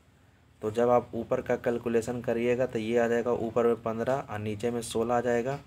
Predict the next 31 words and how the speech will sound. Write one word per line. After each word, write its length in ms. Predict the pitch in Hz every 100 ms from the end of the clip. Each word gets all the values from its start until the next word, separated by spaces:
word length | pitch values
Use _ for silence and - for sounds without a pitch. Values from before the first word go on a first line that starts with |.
| - -
ठीक 160 | 127 127
है। 60 | 110
तो 60 |
दो 220 | 98 113 117
आठी 240 | 113 120
सोलह 280 | 110 117 120
कैंसिल 420 | 117 113 113 120
हो 100 | 120
गया, 220 | 120 139 160 - - - - 110
यानी 280 | 107 113 117
कितना 380 | 113 120 123
आ 40 | 120
गया, 200 | 120 131
पन्द्रह 380 | 131 110 113 120
बटा 240 | 117 120
आठ। 380 | 117 104 101 101 - - - _
पन्द्रह 260 | 113 120 131
बटा 220 | 127 127
आठ 300 | 120 110 117 -
कहने 280 | 117 120
का 120 | 123 117
मतलब 380 | 113 120 120 113
हो 120 | 117
गया 240 | 120 127 -
एक 220 | 117 117
दशमलव 520 | 113 120 117 123 -
आठ 280 | 107 113 120
सात 380 | - 113 127 127 -
पाँच, 300 | 107 101 104
ठीक 180 | - 131
है। 120 | 156